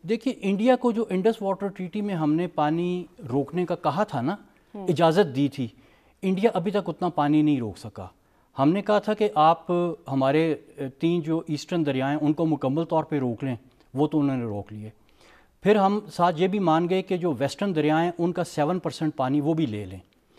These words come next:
Speaker 1: लेकिन वेस्टर्न दरियाओं में से पानी निकाल के इंडिया में लेके जाना, उसके लिए जो उनको प्रोजेक्ट्स करने पड़ते हैं वो इतने महंगे हैं कि वो आज तक कर नहीं सके।
Speaker 2: हम्म।
Speaker 1: और इसी बात पे वो मोदी साहब ने भी एक दो साल पहले ये स्टेटमेंट दी थी कि हम पाकिस्तान का पानी रोकेंगे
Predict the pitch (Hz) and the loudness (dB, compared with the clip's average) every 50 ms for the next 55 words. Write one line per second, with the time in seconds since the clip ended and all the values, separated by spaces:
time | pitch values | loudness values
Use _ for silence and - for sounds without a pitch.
0 | _ _ _ _ _ _ _ _ - 139 170 175 - 277 226 139 175 160 - - | _ _ _ _ _ _ _ _ -6 -4 -4 -2 0 0 0 0 0 -2 -2 -4
1 | - 226 220 170 151 147 143 143 143 156 170 180 165 160 175 175 180 180 185 185 | -4 -4 -2 -2 0 0 0 2 2 2 0 0 -2 -2 -2 -2 0 0 -2 -2
2 | 185 185 - - _ _ _ - - - 180 175 - - 139 135 143 160 175 165 | -4 -6 -10 -14 _ _ _ -20 -10 -6 -6 -6 -2 -2 0 0 2 2 2 0
3 | 151 - 127 131 139 147 147 - 180 170 - 135 135 139 165 165 170 160 143 131 | 0 0 0 0 0 0 -2 -4 -4 -2 -2 -2 0 0 0 0 0 0 0 0
4 | 135 135 127 160 143 117 123 127 127 135 147 170 180 - - _ _ _ _ _ | -2 -2 -2 -4 -4 -2 -2 -2 -2 0 -2 -2 -4 -8 -14 _ _ _ _ _
5 | - 180 151 - - 220 208 202 196 185 190 185 180 175 190 175 - 139 123 131 | -6 -6 -6 -4 -2 -2 0 0 0 -2 -2 -2 -2 -2 -4 -4 -2 -4 -2 -2
6 | 156 180 - - 175 147 139 165 180 156 - 147 131 - 180 185 185 202 202 - | -2 -6 -4 -2 -2 0 2 0 0 0 -2 -4 -4 -4 -4 -2 -2 0 0 -2
7 | 151 - - 196 208 180 131 123 131 143 151 196 202 185 190 185 202 185 185 180 | -4 -4 -4 -4 0 0 2 2 2 2 2 2 2 2 0 0 0 -2 -2 0
8 | - 160 165 160 - 170 - 151 147 151 151 170 160 - - 110 - 107 - - | 0 -2 -2 -2 -4 -4 -2 0 0 0 2 0 0 -2 -4 -8 -14 -14 -18 -20
9 | _ _ _ - 214 196 185 180 180 _ _ _ - 214 214 - 226 208 - 262 | _ _ _ -20 -20 -20 -20 -20 -20 _ _ _ -2 -2 -2 0 -2 -2 0 0
10 | 233 - 208 196 190 - 208 196 185 185 170 165 160 190 175 - 170 170 170 170 | 0 0 0 -2 -2 0 -2 -2 -2 -2 -2 -4 -4 -6 -6 -2 -2 0 0 2
11 | 170 160 156 156 143 - - 160 156 143 143 151 139 - 147 143 139 139 147 139 | 0 0 -2 -4 -8 -10 -8 -6 -6 -6 -4 -4 -4 -2 -2 -2 -2 -2 -2 -2
12 | 135 143 139 135 120 - - 131 123 - 147 135 127 117 135 139 135 - 156 151 | -2 -2 -2 -2 -4 -4 -6 -6 -4 -2 -2 -2 -2 -2 -4 -6 -6 -6 -8 -4
13 | - 151 139 - - - - - - - - 139 143 156 147 147 139 - 151 139 | -4 -4 -4 -4 -8 -20 -20 -20 -10 -2 2 2 4 4 4 2 0 0 -4 -6
14 | - 160 151 147 143 151 143 - 131 127 135 139 131 120 120 110 - 147 131 127 | -2 -2 0 0 0 0 0 0 0 0 0 0 0 -2 -2 -2 -2 -2 -2 0
15 | 120 131 131 117 | 0 0 0 0